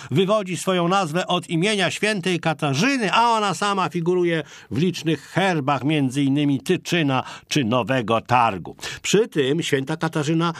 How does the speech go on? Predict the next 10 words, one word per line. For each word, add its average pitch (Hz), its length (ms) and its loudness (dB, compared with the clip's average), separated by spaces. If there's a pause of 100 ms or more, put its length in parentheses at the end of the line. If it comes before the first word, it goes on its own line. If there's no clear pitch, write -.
(180)
jest 139 240 -2
ogromnie 196 540 0
zajęta, 190 560 0
ponieważ 220 600 0
oprócz 208 440 -2
tramwajarzy 196 680 0
i 185 100 0
kolejarzy 180 880 0 (140)
obejmuje 175 540 0
patronatem 180 720 -2